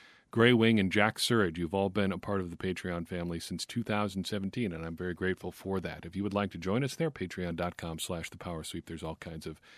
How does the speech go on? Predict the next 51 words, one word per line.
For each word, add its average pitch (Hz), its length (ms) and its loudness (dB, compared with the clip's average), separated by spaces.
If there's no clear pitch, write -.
additional 87 320 -6
bonus 90 320 -2
content 87 400 -4
there, 110 160 0
and 127 100 0
as 98 240 -2
well 98 160 2
as 87 180 -4
that, 87 280 -6
you 87 100 -6
get 87 220 -6
access 92 340 -8
to 107 140 -6
our 101 60 -2
Discord 98 420 -6
server. - 260 -12
So - 220 -6
thank 120 260 2
you 120 80 0
so 113 220 0
much 101 280 0
to 101 160 -6
everybody 90 420 -2
who 82 100 -6
has 80 160 -8
listened, 90 400 -4
who 101 80 -4
has 85 80 -6
supported 87 480 -4
us 87 140 -6
over 87 160 -6
the 85 120 -4
years. 90 340 -2
And 101 80 -2
here's 120 240 2
to 120 140 0
another 110 460 2
however 98 380 4
many 92 260 0
hundred 90 420 -2
episodes - 640 -8
that 85 160 -4
we 82 120 -6
may 82 200 -4
have. 85 400 -10
Also 139 240 8
need 147 140 6
to 117 40 2
take 131 220 0
a 113 60 2
moment 113 400 2